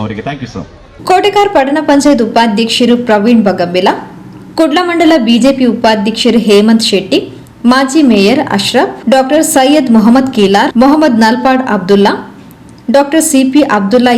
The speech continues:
Speaker 2: ಯಾಸಿರ್, ಡಾಕ್ಟರ್ ಅಹಮದ್ ರಿಜ್ವಾನ್ ಸಿ ಎಂ, ಡಾಕ್ಟರ್ ಆಲಂ ನವಾಜ್, ಡಾಕ್ಟರ್ ಮೊಹಮ್ಮದ್ ಸಮೀರ್, ಡಾಕ್ಟರ್ ಟಿಟ್ಟೋ ಮ್ಯಾಥ್ಯೂ, ಡಾಕ್ಟರ್ ಮೊಹಮ್ಮದ್ ಯೂನುಸ್, ಡಾಕ್ಟರ್ ಜಮೀಲಾ, ಯುವ ಕಾಂಗ್ರೆಸ್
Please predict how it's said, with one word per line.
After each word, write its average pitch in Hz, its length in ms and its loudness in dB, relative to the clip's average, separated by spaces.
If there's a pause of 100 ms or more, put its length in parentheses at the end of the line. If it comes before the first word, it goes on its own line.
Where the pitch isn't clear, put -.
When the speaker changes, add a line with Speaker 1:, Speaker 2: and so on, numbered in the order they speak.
Speaker 2:
ಯಾಸಿರ್, 202 380 -2 (420)
ಡಾಕ್ಟರ್ 294 300 0 (180)
ಅಹಮದ್ 247 440 2
ರಿಜ್ವಾನ್ 202 380 0 (160)
ಸಿ 208 120 -2 (140)
ಎಂ, 285 60 -2 (440)
ಡಾಕ್ಟರ್ 277 300 0 (240)
ಆಲಂ 247 260 -2 (100)
ನವಾಜ್, 208 400 -2 (540)
ಡಾಕ್ಟರ್ 277 280 2 (100)
ಮೊಹಮ್ಮದ್ 233 440 2
ಸಮೀರ್, 208 340 0 (220)
ಡಾಕ್ಟರ್ 330 420 -2
ಟಿಟ್ಟೋ 269 300 2 (140)
ಮ್ಯಾಥ್ಯೂ, 208 320 0 (600)
ಡಾಕ್ಟರ್ 302 320 0 (100)
ಮೊಹಮ್ಮದ್ 240 440 2
ಯೂನುಸ್, 208 360 2 (580)
ಡಾಕ್ಟರ್ 277 400 0
ಜಮೀಲಾ, 214 400 0 (400)
ಯುವ 285 120 4 (220)
ಕಾಂಗ್ರೆಸ್ 294 400 2